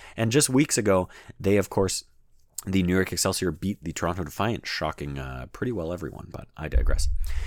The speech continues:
Then, of course, the Atlanta Reign get a three zero win over the Washington Justice, and finally we make our way to the final match of the weekend, which was the Vancouver Titans taking on the Toronto Defiant, and in what was an abysmal match for the Toronto Defiant, and a pretty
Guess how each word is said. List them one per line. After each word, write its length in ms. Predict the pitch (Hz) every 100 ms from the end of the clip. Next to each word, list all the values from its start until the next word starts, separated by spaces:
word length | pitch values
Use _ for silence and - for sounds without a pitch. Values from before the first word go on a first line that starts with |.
| -
Then, 120 | 127 165
of 80 |
course, 180 | 147 143
the 100 | -
Atlanta 300 | 120 104 101
Reign 280 | 90 123 170
get 180 | - -
a 40 |
three 260 | 78 95 78
zero 240 | 73 76
win 240 | 73 90 -
over 140 | -
the 80 | 71
Washington 400 | 65 - 73 71
Justice, 360 | 78 - 110 -
and 120 | 85
finally 280 | - 143 123
we 100 | 98
make 180 | 92
our 80 | 95
way 140 | 87 85
to 120 | 80
the 200 | 76 71 - -
final 300 | - - 147
match 180 | 156 113
of 80 | 104
the 80 | 87
weekend, 460 | 95 135 71 98 - - - -
which 140 | 95 117
was 140 | 104
the 120 | 113
Vancouver 360 | 98 123 160 202
Titans 280 | 196 190 -
taking 180 | 190
on 120 | 180 165
the 80 |
Toronto 300 | 156 117 117 131
Defiant, 480 | 123 92 82 - -
and 120 | 82
in 120 | 87
what 140 | 92 107
was 160 | 104 -
an 220 | - 95
abysmal 680 | 87 87 80 104 139 175 185
match 260 | 107 110 -
for 140 | -
the 80 | 90
Toronto 280 | - 98 95
Defiant, 640 | 90 - 123 113 64 - - _ - - -
and 140 | 85
a 140 | 85 - - _ _
pretty 260 | - 302